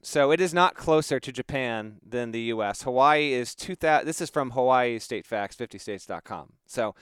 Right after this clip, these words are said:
twenty-three ninety to California, two thousand thir-, uh, three hundred ninety miles to Cali, and it's three thousand eight hundred fifty. So that's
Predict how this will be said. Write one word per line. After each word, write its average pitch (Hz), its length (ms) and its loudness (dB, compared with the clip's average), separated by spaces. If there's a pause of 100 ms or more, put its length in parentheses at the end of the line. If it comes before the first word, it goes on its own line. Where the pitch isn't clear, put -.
(520)
twenty-three 175 520 -4
ninety 165 600 -2 (240)
to - 80 -12
California, 143 600 0
two 143 120 -10
thousand 135 320 -2
thir-, 131 240 -6 (140)
uh, 107 60 -14
three 135 180 -10
hundred 131 160 -6
ninety 123 260 -6
miles 123 440 -4
to - 100 -20
Cali, 131 460 0 (400)
and 113 100 -10
it's - 140 -12
three 170 340 -6
thousand 147 720 -2
eight 135 120 -4
hundred 139 300 -4
fifty. 135 240 -6
So 120 140 -12
that's 160 280 -2